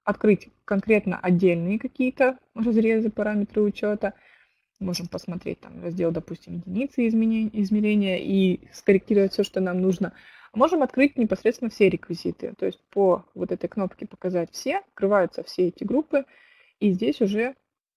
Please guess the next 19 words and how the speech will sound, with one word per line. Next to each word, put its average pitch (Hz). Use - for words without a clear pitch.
полностью 233
задаются 180
все -
настройки 190
номенклатуры, 180
где 175
можно 170
добавить 180
изображение, 185
добавить 175
дополнительное 170
текстовое 175
описание, 262
дополнительные 175
реквизиты, 185
сведения 180
о 170
производителе, 196
марке, 214